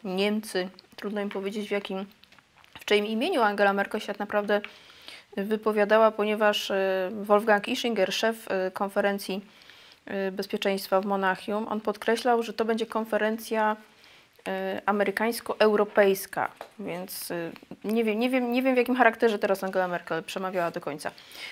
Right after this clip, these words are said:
Na pewno mówiła, że, e, że Rosja to jest to państwo, które, e, no, które wprowadza jakiś taki niepokój, zamieszanie, e, ale należy z nią pozostać w kontakcie, stara narracja.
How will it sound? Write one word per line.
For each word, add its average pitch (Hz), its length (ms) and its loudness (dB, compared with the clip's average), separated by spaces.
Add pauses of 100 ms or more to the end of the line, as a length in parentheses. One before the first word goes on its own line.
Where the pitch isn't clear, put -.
Na 226 100 6
pewno 269 260 6
mówiła, 247 400 6
że, 220 340 4 (1300)
e, 202 240 4
że 220 140 6
Rosja 233 320 6
to 208 100 0
jest 202 160 0
to 208 80 -2
państwo, 208 440 2
które, 190 500 0
e, 180 460 -6 (340)
no, 208 80 -4
które 202 260 0
wprowadza 202 500 4
jakiś 180 200 -2
taki 185 320 -6 (420)
niepokój, 220 460 -2
zamieszanie, 240 720 2 (840)
e, 233 400 6 (160)
ale 233 160 10
należy 240 320 8
z 226 60 -4
nią 220 120 -2
pozostać 208 340 -4
w - 60 -12
kontakcie, 226 680 0 (100)
stara 202 280 2
narracja. 202 640 0